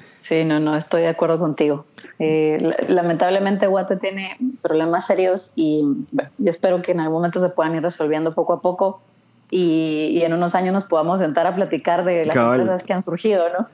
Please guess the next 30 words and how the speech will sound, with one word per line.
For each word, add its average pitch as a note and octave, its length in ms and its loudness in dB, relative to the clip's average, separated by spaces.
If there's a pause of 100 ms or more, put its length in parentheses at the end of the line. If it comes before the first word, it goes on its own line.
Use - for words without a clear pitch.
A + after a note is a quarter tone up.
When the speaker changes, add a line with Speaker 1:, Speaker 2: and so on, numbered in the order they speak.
Speaker 2:
Sí, D#3 280 2
no, F3+ 180 6
y D3 120 4
lo, C#3+ 120 2
y C#3+ 140 2
lo C#3 120 4
bueno D#3+ 240 2
de F3+ 80 2
que D3+ 80 0
también B2 260 -2
Guate D3 220 0
también B2 220 -2
tiene C3 160 0
mucha D3+ 340 0
gente D3 520 0
que C3 80 -2
está A#2+ 260 -4
queriendo C#3+ 340 0
hacer C#3 220 -2
cosas C#3+ 280 0
interesantes. B2 720 -4
O A2 60 -6
sea, A#2+ 160 0
Speaker 1:
Sí. C#3+ 100 0
Speaker 2:
a - 40 2
pesar B2+ 200 0
de D#3 120 0
todas E3 260 2
las D3+ 100 -2
adversidades, C3+ 560 -2